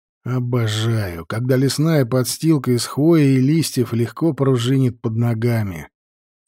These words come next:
Но когда до великов осталось метров шесть, всё кардинально изменилось.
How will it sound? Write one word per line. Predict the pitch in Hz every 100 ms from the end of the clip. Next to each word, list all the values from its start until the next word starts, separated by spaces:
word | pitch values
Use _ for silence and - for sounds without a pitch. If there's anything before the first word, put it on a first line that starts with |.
| _ _ _ _ _ -
Но | 185
когда | 175 170 180 190
до | 160
великов | 180 185 123 123
осталось | - - 170 170 131 127
метров | 147 156 131 110
шесть, | - 170 185 - - _ _ _ _ _ _
всё | - - - 135 170
кардинально | - 170 160 175 147 127 131 131 127
изменилось. | 120 127 127 120 104 87 - -